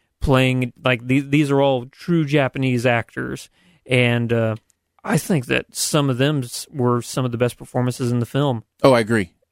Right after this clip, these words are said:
Speaker 1: Uh, there's one character that keeps coming back into the film, a Japanese actor. He was remarkably good, and
Speaker 2: Mm-hmm.
Speaker 1: I wanna actually see some of the other films that he's done because he was so good.
Speaker 2: Yeah.
Speaker 1: Yeah.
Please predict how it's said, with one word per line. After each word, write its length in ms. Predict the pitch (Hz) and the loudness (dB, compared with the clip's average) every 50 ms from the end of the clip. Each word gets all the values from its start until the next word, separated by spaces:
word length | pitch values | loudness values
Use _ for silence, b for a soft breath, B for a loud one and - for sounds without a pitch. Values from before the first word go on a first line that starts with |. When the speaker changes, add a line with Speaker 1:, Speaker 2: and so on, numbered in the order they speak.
| _ - | _ 0
Speaker 1:
Uh, 360 | 131 120 120 117 117 117 113 | 2 2 2 2 0 0 -2
there's 300 | 113 117 131 135 131 127 | 0 0 0 0 0 -2
one 600 | 131 123 117 131 135 139 135 135 135 131 123 - _ _ _ _ _ _ _ _ - | -4 -2 0 0 2 2 0 -2 -2 -4 -6 -8 _ _ _ _ _ _ _ _ -8
character 420 | - - 143 123 117 - 143 131 | -2 0 0 0 0 0 -2 0
that 180 | 120 120 120 - | 0 0 -2 -4
keeps 280 | - - 254 - - | -4 -4 -4 -4 -4
coming 320 | - - 147 135 131 127 120 | -4 -2 0 0 0 0 0
back 280 | 127 123 120 120 - _ _ _ _ _ - | 2 0 0 0 -4 _ _ _ _ _ -4
into 280 | - 131 127 - 165 135 | -2 -2 -2 -2 -2 -4
the 80 | 123 | -4
film, 580 | 117 - 143 127 127 127 123 123 123 120 131 - - | -2 0 0 0 2 2 0 -2 -2 -6 -8 -8 -8
a 60 | 120 | -4
Japanese 480 | 123 139 131 123 - - 127 120 117 123 | -2 0 0 0 -2 -2 -4 -2 0 0
actor. 300 | 120 117 - - - - | 0 -2 -2 -6 -14 -6
He 120 | - 160 165 | -2 0 2
was 220 | 151 139 120 - b b b b b b b b b b b b b _ _ | 2 2 0 -2 b b b b b b b b b b b b b _ _
remarkably 880 | - 202 208 233 262 269 277 285 262 240 196 - - 147 123 135 127 123 | -4 0 2 2 4 4 4 4 2 2 2 0 0 0 2 2 0 0
good, 420 | 123 135 147 151 139 123 110 117 - | 2 2 4 4 4 2 0 2 4
and 80 | 131 117 | 4 6
Speaker 2:
Mm-hmm. 140 | 107 107 113 | 6 6 6
Speaker 1:
I 60 | 123 | 4
wanna 400 | 127 127 123 127 151 175 185 180 | 2 0 0 0 2 4 4 4
actually 400 | 151 143 160 160 - - 160 135 | 2 2 2 0 0 0 0 -2
see 260 | - - - 160 151 | -2 -2 0 0 0
some 180 | 147 - - 156 | 0 0 0 0
of 80 | 160 160 | 2 2
the 100 | 147 - | 2 2
other 200 | - 143 139 143 139 | 2 2 2 0 0
films 260 | - 156 147 143 127 | -2 -2 -4 -4 -4
that 80 | 135 - | -6 -4
he's 220 | 147 147 143 131 | 0 0 0 0
done 280 | 123 123 139 156 156 139 | 2 0 0 0 0 -2
because 220 | 131 123 - 139 120 | -4 -4 -2 -2 0
he 80 | 135 131 | 0 0
was 140 | 120 120 - | 0 -2 -2
so 220 | - 147 131 127 | 0 0 0 2
good. 380 | 123 131 151 165 147 - - - _ _ _ _ _ _ | 2 2 2 2 0 -2 -4 -10 _ _ _ _ _ _
Speaker 2:
Yeah. 220 | - 98 90 82 82 - _ _ _ _ | 4 4 4 4 2 -4 _ _ _ _
Speaker 1:
Yeah. 240 | - - 113 117 107 | -2 -2 0 -2 -2